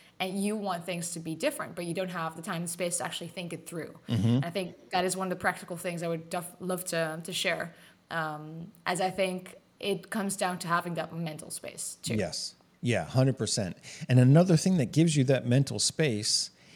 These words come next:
Speaker 2: is getting really good at delegation.
Speaker 1: Yeah.
Speaker 2: And that is a skill. Like, look, starting a business and running a business,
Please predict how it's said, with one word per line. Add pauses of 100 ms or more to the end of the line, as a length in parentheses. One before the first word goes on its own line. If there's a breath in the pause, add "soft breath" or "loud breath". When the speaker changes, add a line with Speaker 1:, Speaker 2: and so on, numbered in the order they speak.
(180 loud breath)
Speaker 2:
is
getting
really
good
at
delegation. (680)
Speaker 1:
Yeah. (360 loud breath)
Speaker 2:
And
that
is
a
skill.
Like,
look,
starting
a
business
and
running
a
business,